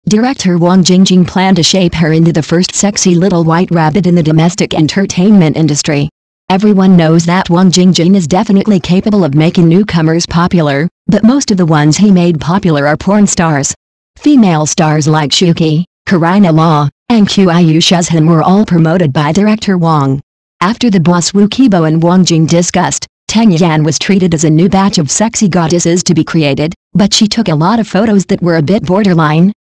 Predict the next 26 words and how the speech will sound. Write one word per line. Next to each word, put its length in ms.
but 180
she 160
never 280
achieved 400
the 80
desired 500
results. 480
In 140
order 180
to 160
maintain 460
her 160
own 200
image, 380
Tang 240
Yan's 340
profile 560
and 120
copywriting 800
on 120
social 360
platforms 640
are 120
full 200
of 60
hints. 400